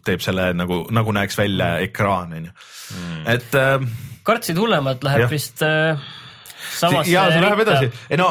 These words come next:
Speaker 1: ainult kõige värskemad, äh, vanad mängud, on ju,
Speaker 3: Jaa,
Speaker 1: selles
Speaker 3: jaa.
Speaker 1: saates. Ehk siis, äh, Last Guardian, juba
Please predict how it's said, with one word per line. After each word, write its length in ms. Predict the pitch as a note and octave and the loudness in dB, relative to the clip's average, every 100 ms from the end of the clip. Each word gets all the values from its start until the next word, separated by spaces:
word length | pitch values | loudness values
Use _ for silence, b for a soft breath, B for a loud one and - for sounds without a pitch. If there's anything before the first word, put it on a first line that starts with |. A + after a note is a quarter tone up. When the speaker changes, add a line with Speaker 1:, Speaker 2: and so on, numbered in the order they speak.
| F3 | 4
Speaker 1:
ainult 240 | A3+ - | 2 2
kõige 160 | F3+ E3 | 2 4
värskemad, 540 | F#3+ - D3 C3 A2 B2+ | 2 2 0 0 0 2
äh, 220 | A#2+ A2+ A2 | 2 2 2
vanad 240 | C3 B2+ A#2 | 2 2 2
mängud, 320 | C3 G#2 F2 | 2 0 0
on 160 | E2+ E2+ | 0 0
ju, 60 | |
Speaker 3:
Jaa, 140 | F2 B2 | 0 0
Speaker 1:
selles 180 | B2 A#2 | 0 -2
Speaker 3:
jaa. 60 | |
Speaker 1:
saates. 220 | A2 - - B B B B B B | -4 -8 -14 B B B B B B
Ehk 220 | F3 G3 | 2 2
siis, 160 | E3+ D3 | 0 0
äh, 220 | D3+ C#3 C#3 | 2 4 4
Last 220 | D#3+ F3+ F#3 | 4 2 4
Guardian, 460 | G3 E3 C#3 B2 A2 C3 C3 B B | 4 4 2 2 2 2 2 B B
juba 240 | E3 | 0